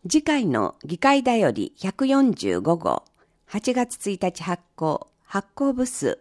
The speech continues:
約一万五千四百部の表紙写真を募集します。六月二十九日金曜日締め切り。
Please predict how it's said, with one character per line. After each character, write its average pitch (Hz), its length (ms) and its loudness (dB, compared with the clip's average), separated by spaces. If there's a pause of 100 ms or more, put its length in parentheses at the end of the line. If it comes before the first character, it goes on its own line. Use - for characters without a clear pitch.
約 226 420 -2
一 - 280 -6
万 254 340 0
五 160 120 -2
千 185 280 0
四 170 160 2
百 202 280 -4
部 98 140 -4
の 98 160 -2 (500)
表 - 0 -
紙 262 120 2
写 - 320 -4
真 156 340 0
を 62 100 -6
募 - 140 -2
集 170 220 -2
し - 180 -8
ま 113 120 -4
す。 - 220 -16 (1200)
六 220 260 0
月 285 280 2
二 277 140 6
十 190 200 2
九 - 140 -6
日 120 440 -6
金 220 240 2
曜 220 180 2
日 - 100 -8
締 - 240 -8
め 135 100 -2
切 - 200 -16
り。 - 100 -18